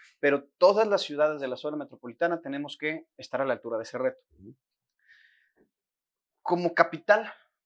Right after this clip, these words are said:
Speaker 1: pero como parte también de la zona metropolitana, tenemos que afianzar los lazos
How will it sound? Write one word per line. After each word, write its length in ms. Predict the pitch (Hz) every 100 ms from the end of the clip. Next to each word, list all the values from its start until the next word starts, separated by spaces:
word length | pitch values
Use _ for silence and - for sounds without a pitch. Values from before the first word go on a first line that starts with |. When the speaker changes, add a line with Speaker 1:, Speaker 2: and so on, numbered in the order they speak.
| _ _ -
Speaker 1:
pero 200 | 143 143
como 260 | 135 127
parte 340 | 190 208 214 196
también 340 | 143 143 156
de 80 | 147
la 80 | 127
zona 180 | 147
metropolitana, 680 | 147 135 123 117 113 127 131
tenemos 300 | 131 131 135
que 80 | -
afianzar 360 | 120 110 123 131
los 100 | 117
lazos 340 | 107 - _